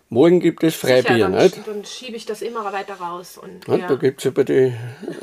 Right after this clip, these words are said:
Speaker 1: Lokale teilweise diesen Schild, „Morgen gibt es Freibier.“ Und wenn du morgen
Speaker 2: Verdammt, warum
Speaker 1: kommst,
Speaker 2: nicht heute? <laughs>
Speaker 1: gibt's wieder morgen Freibier,
Speaker 2: Ja.
Speaker 1: ne?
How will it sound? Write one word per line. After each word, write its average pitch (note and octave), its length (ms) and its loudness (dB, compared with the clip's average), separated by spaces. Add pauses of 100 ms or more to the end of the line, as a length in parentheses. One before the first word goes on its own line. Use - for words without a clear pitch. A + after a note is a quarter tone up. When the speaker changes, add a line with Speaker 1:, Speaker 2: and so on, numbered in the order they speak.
Speaker 1:
Lokale C3 560 4
teilweise C#3 440 4
diesen B2+ 280 -6
Schild, - 340 0
„Morgen F3+ 460 4
gibt E3 240 0
es D#3+ 140 -2
Freibier.“ A2+ 440 2
Und - 140 0
wenn C3 160 2
du C#3+ 80 2
morgen C#3+ 320 2
Speaker 2:
Verdammt, A3 100 6
warum D#3 200 6
Speaker 1:
kommst, A3+ 180 0
Speaker 2:
nicht - 200 -12
heute? G#3+ 420 2
<laughs> - 20 -12
Speaker 1:
gibt's - 400 2
wieder F3+ 240 6
morgen C#3 440 4
Freibier, A2+ 380 2
Speaker 2:
Ja. G2+ 120 2
Speaker 1:
ne? E3 120 4